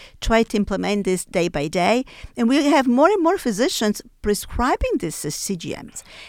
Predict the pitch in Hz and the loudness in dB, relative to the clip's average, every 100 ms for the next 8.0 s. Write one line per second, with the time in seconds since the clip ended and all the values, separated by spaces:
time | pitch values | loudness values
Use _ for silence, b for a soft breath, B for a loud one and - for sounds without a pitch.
0 | B 240 233 226 233 240 247 214 - 214 | B 2 2 2 2 0 -2 -2 0 0
1 | 190 202 - - - 440 392 - 214 208 | 0 -2 -4 -10 -4 -2 0 0 2 0
2 | 220 208 202 196 196 208 208 196 180 185 | 0 0 0 -2 -2 -4 -2 -2 0 0
3 | 180 180 - 175 165 190 175 185 - 349 | 0 -4 -4 -6 -4 -4 -4 -4 0 0
4 | 269 226 - 233 - 359 294 - - B | 2 -2 0 -2 0 -2 -2 -4 -12 B
5 | B B B - 226 233 233 294 - 330 | B B B -4 0 4 4 4 -2 -2
6 | 220 208 - 202 196 202 190 - - 233 | 0 -2 -2 -2 0 -2 -2 -8 -8 -2
7 | 262 392 392 392 - 240 247 202 208 - | 0 2 2 2 0 -2 0 2 2 0